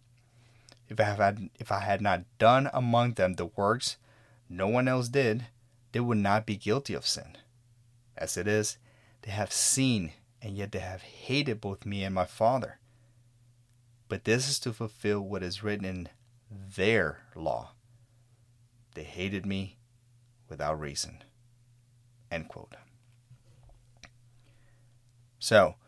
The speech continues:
we should not be surprised that the world hates us. The Messiah said it himself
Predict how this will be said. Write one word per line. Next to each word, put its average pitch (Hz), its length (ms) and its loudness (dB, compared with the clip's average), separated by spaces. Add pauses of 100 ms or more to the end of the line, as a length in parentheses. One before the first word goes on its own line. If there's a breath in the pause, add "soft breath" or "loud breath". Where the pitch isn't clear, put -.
(580 soft breath)
we 147 160 2
should 160 160 4
not 120 180 6
be 107 100 -2
surprised 95 800 2 (480)
that 98 160 -4
the 95 80 -2
world 87 460 0
hates 143 280 -2
us. - 280 -14 (960)
The 107 80 -2
Messiah 117 480 4
said 135 180 0
it 127 60 -2
himself 127 680 -2